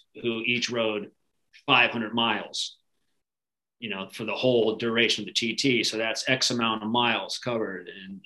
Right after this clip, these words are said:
percentage-wise, motorcycling, um, you know, cars, everything. Well,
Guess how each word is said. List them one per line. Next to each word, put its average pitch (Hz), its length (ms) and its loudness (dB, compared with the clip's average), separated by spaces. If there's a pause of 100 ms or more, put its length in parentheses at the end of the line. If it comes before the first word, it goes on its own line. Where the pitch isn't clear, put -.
(240)
percentage-wise, 113 1080 2 (640)
motorcycling, 110 880 2 (680)
um, 190 480 -6 (1160)
you 127 100 -4
know, 85 260 -10
cars, 135 680 6
everything. 127 600 2
Well, 127 520 8